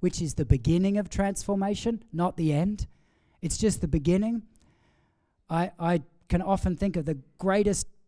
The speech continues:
prophetic words ever given to me have led, led to the weirdest, craziest, hardest times of our <laughs> lives. I don't know why that is. It's why I don't give good words to anyone anymore. <laughs> I'm just kidding.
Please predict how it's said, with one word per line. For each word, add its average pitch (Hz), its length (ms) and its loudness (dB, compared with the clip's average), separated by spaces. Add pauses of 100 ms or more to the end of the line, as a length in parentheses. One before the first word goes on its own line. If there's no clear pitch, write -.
(160)
prophetic 190 460 0
words 170 340 2 (100)
ever 196 260 0
given 180 340 0
to 147 140 -2
me 147 320 -2 (400)
have 170 200 -2
led, 175 260 2 (240)
led 180 260 -2
to 175 80 2
the 151 140 -2
weirdest, 202 720 0
craziest, 180 640 -2 (400)
hardest 175 500 -4 (120)
times 160 340 -2
of 151 80 -4
our 156 180 -2
<laughs> 147 140 -4
lives. - 440 -4 (1700)
I 175 100 4
don't 220 100 6
know 220 100 12
why 214 260 12
that 214 180 10
is. 143 420 6 (400)
It's - 100 -4
why 190 180 8
I - 20 8
don't 196 200 6
give 175 180 4
good 196 180 6
words 190 260 6
to 175 120 2
anyone 180 280 4
anymore. 139 500 4
<laughs> - 40 -2
I'm - 1120 0
just 151 160 0
kidding. 139 260 2